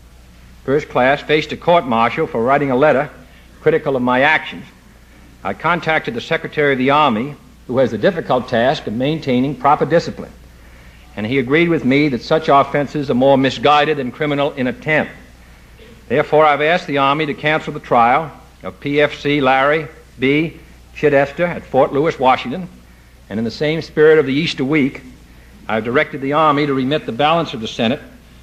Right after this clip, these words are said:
of Private First Class Bernice G. Owen at Fort Polk, Louisiana. Next, we are releasing today the report submitted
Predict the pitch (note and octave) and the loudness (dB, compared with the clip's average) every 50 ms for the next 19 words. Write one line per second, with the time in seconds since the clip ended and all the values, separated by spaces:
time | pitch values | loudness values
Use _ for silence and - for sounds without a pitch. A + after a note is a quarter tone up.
0 | - - - - - A2 - - C#3+ D3 D3 D#3 D3 - - - C#3+ C#3+ C#3 - | -20 -20 -16 -14 -14 -14 -2 0 2 2 2 2 -2 -4 -4 -2 -2 -2 -2 -4
1 | - - C#3 C3+ C#3 C#3 C3+ - - - - - - - C3+ C3 D3 D3+ D#3 C#3+ | -2 0 0 2 2 0 -2 -4 -10 -18 -20 -20 -8 -4 -2 -2 0 -2 -2 -6
2 | - - A#2+ C3+ C#3 C3 A#2+ G#2 F#2+ G#2 A#2 A#2 - - - - - - - G2+ | -8 -6 -4 0 2 4 4 4 2 0 -2 -6 -12 -18 -20 -20 -20 -16 -12 -12
3 | - - - B2+ B2+ B2 - - B2+ A#2 A#2 A#2 - - - - A#2 A2+ A#2 A#2 | -10 -4 -2 -2 -2 -2 0 0 2 2 2 0 -6 -14 -12 -8 -4 -2 -2 -2
4 | G#2 A#2 G#2+ A#2 A2+ G#2 E2+ D2 - - - - - - - - - - - - | 0 0 0 0 0 0 -2 -6 -10 -16 -20 -20 -20 -20 -20 -20 -20 -20 -20 -20
5 | - - - - - - - - - - - A#2 C#3 E3+ E3+ - - C#3+ C3+ C#3 | -20 -20 -20 -20 -20 -20 -20 -20 -20 -8 -4 -2 0 0 -2 -2 -4 -2 0 2
6 | C#3 C3+ C3+ C#3 D3 E3+ F#3 F3+ - E3+ D#3 C#3+ C3 D3 D3 D#3 E3 E3+ D#3 C3 | 2 2 2 2 0 0 -2 -2 -2 -4 -6 0 2 4 4 4 4 2 0 -2
7 | C3 B2+ - - D3+ D#3 D#3 E3 D#3+ - - C3 C#3+ D#3+ E3+ F#3 G3 F#3 E3+ | -4 -6 -4 0 2 2 2 2 0 -4 -8 -2 2 2 4 4 2 0 -4